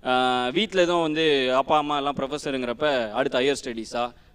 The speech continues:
placement attend பண்றியா? ஏன்னா கா-, எல்லா காலேஜ்லயும் placement செல்லுன்னு ஒரு விஷயம் இருக்கும், கரெக்டா? அவங்க தான் வந்து பிளேஸ்மெண்ட்லாம் coordinate பண்ணுவாங்க. அங்க அப்படியே மண்ணை தூவி, மண்ணை தூவி escape ஆகி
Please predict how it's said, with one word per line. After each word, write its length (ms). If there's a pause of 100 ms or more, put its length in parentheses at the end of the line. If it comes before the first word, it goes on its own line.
placement 400
attend 300
பண்றியா? 460
ஏன்னா 280
கா-, 160
எல்லா 260
காலேஜ்லயும் 340
placement 480
செல்லுன்னு 260
ஒரு 120
விஷயம் 280
இருக்கும், 240
கரெக்டா? 260 (800)
அவங்க 280
தான் 100
வந்து 220
பிளேஸ்மெண்ட்லாம் 580
coordinate 380
பண்ணுவாங்க. 300
அங்க 240
அப்படியே 240
மண்ணை 220
தூவி, 220
மண்ணை 220
தூவி 200
escape 360
ஆகி 260